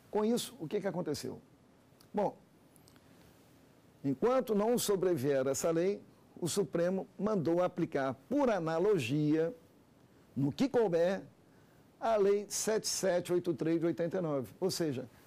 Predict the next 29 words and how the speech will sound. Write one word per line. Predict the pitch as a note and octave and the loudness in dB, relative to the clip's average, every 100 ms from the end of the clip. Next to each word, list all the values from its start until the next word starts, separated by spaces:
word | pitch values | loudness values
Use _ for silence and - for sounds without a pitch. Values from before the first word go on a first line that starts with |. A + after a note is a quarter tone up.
| - | -10
aquela | D3+ D#3 F3+ F3 | -6 0 2 4
lei | D#3+ F#3 | 2 2
que | F#3 | 2
regula | E3+ D3+ D3+ F3+ | 0 0 0 2
a | E3 | 2
greve | C#3+ D3+ D#3+ | 2 2 2
do | D3+ D#3 | 0 -2
trabalhador | E3 D3+ D#3 B2+ D3 | 0 0 0 2 2
da | D3+ | 2
iniciativa | D#3 D#3 D3 D3+ D3 | 0 0 -2 0 0
privada, | B2+ F3 C#3+ C3+ A#2 - - - - - - - B2 | 0 0 2 0 -4 -10 -20 -20 -20 -20 -20 -10 -2
guardada | D#3+ C#3 E3+ F3+ | 0 2 2 2
algumas | E3 D#3 A3+ | 0 0 -2
peculiaridades. | - - E3 F3 F#3 C3+ - - - - _ - - - - - - - - - - | 0 -2 -2 -2 -2 -6 -8 -14 -20 -20 _ -20 -20 -20 -20 -20 -20 -20 -20 -20 -8
Então, | G3+ B3+ B3+ | -2 0 0
por | A#3+ | 0
conta | - G3 G3 | 0 0 0
disso, | F#3 A3+ A#3 C3 - - - - - | 0 0 -2 -2 -10 -16 -20 -20 -16
o | - | -6
que | C#3 G#3+ | -2 -2
que | |
o | D#3 | -2
Supremo | F#3+ - F#3 F3+ | -4 0 0 0
tem | - F3+ | 0 -2
entendido? | E3+ E3 C3 G2+ - - - - - - - - - - - - - _ _ _ _ - _ | 0 -2 -2 -6 -10 -18 -20 -20 -20 -20 -20 -20 -20 -20 -20 -20 -20 _ _ _ _ -20 _
Greve | F3 A#3 C#4 A#3 | 0 2 4 2
de | G3 | 2
servidor | - G#3+ F3+ F#3 F3+ | 2 2 4 2 2
público, | - E3 C#3 - | 2 2 0 -6